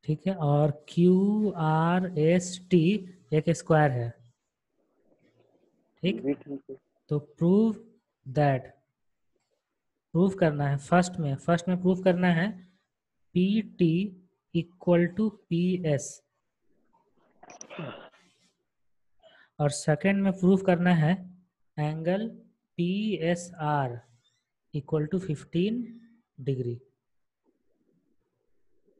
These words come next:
Speaker 1: चलो, बना दो अब।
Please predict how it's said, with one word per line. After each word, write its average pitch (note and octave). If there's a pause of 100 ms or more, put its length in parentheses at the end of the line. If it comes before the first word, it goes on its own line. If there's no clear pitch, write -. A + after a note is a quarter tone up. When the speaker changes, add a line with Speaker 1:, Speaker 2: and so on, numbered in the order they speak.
(840)
Speaker 1:
चलो, C#3 (280)
बना C3
दो B2
अब। A#2+